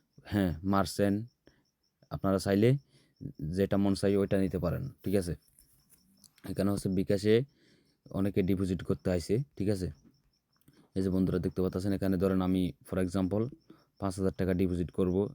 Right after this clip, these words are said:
এখানে আপনার হচ্ছে বিকাশ নম্বরটা, যে নম্বর থেকে টাকা পাঠাবেন, এই নম্বরটা এখানে বসাবেন। ঠিক আছে, এখান থেকে নম্বরটা কপি করে ট্রানজাকশন আইডিটা বসা দিলে কিন্তু, কনফার্ম দিলে কিন্তু আপনার হচ্ছে গিয়াতে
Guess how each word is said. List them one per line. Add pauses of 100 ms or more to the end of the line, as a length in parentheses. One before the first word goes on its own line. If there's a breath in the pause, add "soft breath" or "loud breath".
এখানে
আপনার (200)
হচ্ছে
বিকাশ
নম্বরটা,
যে
নম্বর
থেকে
টাকা
পাঠাবেন,
এই
নম্বরটা
এখানে
বসাবেন। (440 soft breath)
ঠিক
আছে,
এখান
থেকে
নম্বরটা
কপি
করে
ট্রানজাকশন
আইডিটা
বসা
দিলে
কিন্তু, (680 soft breath)
কনফার্ম
দিলে
কিন্তু
আপনার
হচ্ছে (600 soft breath)
গিয়াতে